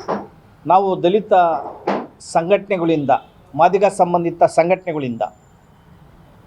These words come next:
ಅನೇಕ ಮುಖಂಡರು ಆ ಸಭೆಯನ್ನು, ಮುಖ್ಯಮಂತ್ರಿಗಳ ಸಭೆಯಲ್ಲಿ ಭಾಗವಹಿಸಿದ್ವಿ. ಆ ಮುಖ್ಯಮಂತ್ರಿಗಳ ಸಭೆಯಲ್ಲಿ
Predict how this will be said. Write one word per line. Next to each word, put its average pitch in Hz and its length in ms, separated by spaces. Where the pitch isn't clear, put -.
ಅನೇಕ 208 300
ಮುಖಂಡರು 175 560
ಆ 180 120
ಸಭೆಯನ್ನು, 160 420
ಮುಖ್ಯಮಂತ್ರಿಗಳ 156 640
ಸಭೆಯಲ್ಲಿ 143 480
ಭಾಗವಹಿಸಿದ್ವಿ. 156 680
ಆ - 40
ಮುಖ್ಯಮಂತ್ರಿಗಳ 214 680
ಸಭೆಯಲ್ಲಿ 175 680